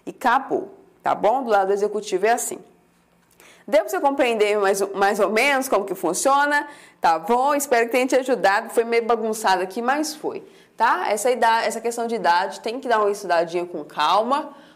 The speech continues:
porque é muito cobrado na hora da prova e a gente acaba confundindo mesmo.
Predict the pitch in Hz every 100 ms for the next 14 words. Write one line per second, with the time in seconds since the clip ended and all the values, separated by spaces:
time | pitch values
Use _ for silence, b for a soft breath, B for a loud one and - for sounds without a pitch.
0 | B 190 190 190 208 220 285 - 185 202
1 | 254 - 240 208 190 196 196 208 220 247
2 | 285 359 392 - B B B - 403 403
3 | 359 339 320 269 285 285 294 320 311 202
4 | 214 254 214 185 202 220